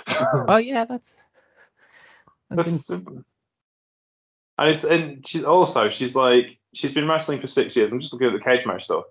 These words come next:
Speaker 2: She's thirty-four, which meant she started at twenty-nine, which for a Joshi is about twelve years too old. So the fact that she's got to this level is amazing,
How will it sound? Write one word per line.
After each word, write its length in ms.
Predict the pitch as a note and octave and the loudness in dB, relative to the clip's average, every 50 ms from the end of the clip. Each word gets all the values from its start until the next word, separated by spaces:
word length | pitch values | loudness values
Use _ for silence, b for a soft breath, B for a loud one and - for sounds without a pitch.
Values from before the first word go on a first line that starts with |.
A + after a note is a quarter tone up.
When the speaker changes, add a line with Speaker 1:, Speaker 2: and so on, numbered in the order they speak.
| _ _ _ - | _ _ _ -6
Speaker 2:
She's 260 | - - F#3 F3+ F3+ - | -2 0 0 0 2 4
thirty-four, 580 | F#3 F3 D3+ C3 C3+ C3+ - D3+ C3 G#2 F2+ | 4 4 4 4 0 0 0 2 2 4 4
which 160 | G#2 - - | 2 0 0
meant 200 | - D3+ D3+ C#3 | -2 -2 -2 -2
she 100 | - - | -4 -8
started 420 | C#3 - - D#3 D#3+ D#3+ D3 C#3+ B2+ | -6 0 2 4 4 4 4 2 0
at 100 | A2 - | -2 -2
twenty-nine, 580 | - - A#2 A2+ A2+ A2+ A2+ G#2+ F#2+ F#2+ - - _ _ _ _ _ | -4 -6 -4 -4 -2 -2 0 0 -2 -4 -8 -14 _ _ _ _ _
which 180 | - D3+ - - | 0 0 0 0
for 140 | - E3+ D#3+ | 0 0 0
a 60 | C3+ | 0
Joshi 840 | - - - E4 D#4+ - - - - A2 G2+ G#2 G#2 G#3 - - _ _ _ _ _ _ _ _ _ _ _ _ _ _ _ _ _ _ | 2 2 4 4 4 2 0 0 2 2 2 2 0 -2 -4 -8 _ _ _ _ _ _ _ _ _ _ _ _ _ _ _ _ _ _
is 180 | - D3 C3+ C#3 | 0 0 2 2
about 500 | D3 C3 D#3 D#3 E3 E3 D#3+ D3+ - - | 0 2 2 2 4 4 4 2 0 -2
twelve 380 | - - E3 D3 D3 C#3+ C3 C3 | -2 2 4 4 4 4 2 2
years 380 | C3+ C3 B2+ A#2+ A#2+ A#2 A#2+ | 2 2 4 4 2 0 -2
too 260 | - - B2 A#2 A#2 | -4 -2 0 2 2
old. 460 | A2+ G2+ F#2 E2 E2 D#2+ - - - - _ _ _ _ _ _ _ _ - | 4 4 2 2 -2 -4 -8 -12 -18 -20 _ _ _ _ _ _ _ _ -10
So 240 | - - D#3 C#3 C3 | -4 0 0 2 2
the 100 | C#3 C#3 | 2 2
fact 260 | - F3 E3+ - D3 | 2 2 2 2 0
that 80 | B2+ | -2
she's 220 | - - C3 B2+ B2+ | -4 -4 -6 -4 0
got 240 | B2 D3 C3+ - - | 0 0 0 0 -2
to 100 | C3+ B2 | -4 0
this 320 | A#2 C3+ C#3 C3+ - - | 2 4 2 4 2 2
level 600 | B2 A#2+ A#2+ B2 A2 G#2 F2+ E2 E2 D#2 - _ _ _ _ _ | 4 4 4 4 2 2 0 0 -2 -4 -6 _ _ _ _ _
is 200 | - A#2+ A#2+ A#2 | -2 0 0 2
amazing, 840 | A#2 A2+ A2+ A2+ A#2 A#2+ A#2 A2 A2 G#2 G2+ F#2+ F2 E2 D#2+ D#2+ D#2 | 2 0 0 0 0 0 -2 -2 -2 -4 -4 -4 -6 -6 -8 -12 -16